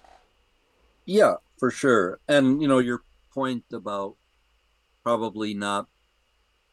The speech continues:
the entire population of children with possible gender dysphoria, uh, would have been seen, for sure. Um, and that gets into, you know, a very interesting issue about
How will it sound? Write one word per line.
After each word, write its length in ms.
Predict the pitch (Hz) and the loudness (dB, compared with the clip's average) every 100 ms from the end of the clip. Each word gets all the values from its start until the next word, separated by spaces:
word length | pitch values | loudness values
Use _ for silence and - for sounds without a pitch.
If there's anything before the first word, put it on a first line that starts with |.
| _ _ | _ _
the 160 | 113 113 | -10 -8
entire 480 | 107 - 120 117 110 | -8 -4 -2 -2 -2
population 800 | - 107 104 98 104 98 117 98 | -6 -10 -8 -8 -8 -8 -10 -12
of 160 | 90 | -12
children 560 | - 110 95 92 98 95 | -10 -8 -8 -8 -8 -8
with 200 | 92 - | -12 -12
possible 460 | - 101 - 92 90 | -8 -8 -8 -14 -14
gender 340 | 85 92 92 | -10 -10 -10
dysphoria, 800 | 87 87 - 101 101 95 92 85 _ _ _ _ _ _ _ _ _ _ _ _ _ | -12 -14 -10 -4 -2 0 -2 -6 _ _ _ _ _ _ _ _ _ _ _ _ _
uh, 380 | 104 95 92 92 104 _ - | -10 -6 -6 -6 -12 _ -8
would 160 | 104 | -6
have 100 | 95 | -4
been 160 | 92 95 | -6 -6
seen, 240 | 123 107 | -4 -2
for 160 | - 185 | 0 -2
sure. 380 | - 120 71 - _ - _ _ _ - | 0 0 -2 -12 _ -20 _ _ _ -8
Um, 540 | 107 107 107 104 113 _ _ - | -2 -2 -2 -4 -8 _ _ -4
and 180 | 131 | 0
that 160 | 139 135 | 0 0
gets 240 | 135 - | -4 -4
into, 300 | 127 110 - | -10 -10 -6
you 400 | 113 104 101 120 120 | -4 -4 -6 -8 -10
know, 80 | |
a 40 | 98 | -6
very 260 | 110 110 104 | -2 -2 -2
interesting 840 | 104 113 101 - 104 95 92 87 _ _ _ _ _ _ - | -8 -12 -14 -12 -10 -8 -10 -16 _ _ _ _ _ _ -10
issue 540 | 110 - - 98 95 87 82 _ | -8 -8 -8 -6 -6 -8 _ _
about 360 | 92 90 98 | -4 -4 -4